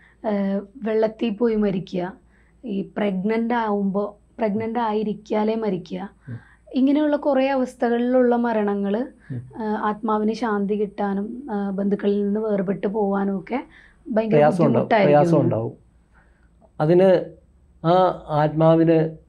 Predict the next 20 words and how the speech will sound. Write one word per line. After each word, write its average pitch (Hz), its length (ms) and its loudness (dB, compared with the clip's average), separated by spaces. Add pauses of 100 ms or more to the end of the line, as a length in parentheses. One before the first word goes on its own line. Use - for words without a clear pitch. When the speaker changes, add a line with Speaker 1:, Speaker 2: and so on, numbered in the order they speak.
(600)
Speaker 2:
എത്രത്തോളം 175 540 4 (120)
നാമജപം 143 600 0
കേൾക്കുന്നോ, 123 480 -4 (1160)
അത്രത്തോളം 156 580 0 (540)
ആ 139 100 -4 (140)
ആത്മാവിന് 135 520 -4
സായുജ്യത്തിനുള്ള 123 680 -6
മാർഗം 110 280 -10
ഉണ്ടാവും. 117 300 -16 (1200)
സാധാരണഗതിയിൽ 175 800 6
ഒറ്റയടിക്ക് 160 460 4 (460)
അവർക്ക്, 143 340 -2 (800)
ഉം, 135 180 -6 (360)
പ്രയാണം 143 440 0
ചെയ്ത്, 139 260 -2 (800)
ഏഹ്, 135 320 -6 (180)
മോക്ഷം 143 340 2
നേടുക 139 260 2
എന്ന് 143 140 0
പറയുന്ന 131 220 -2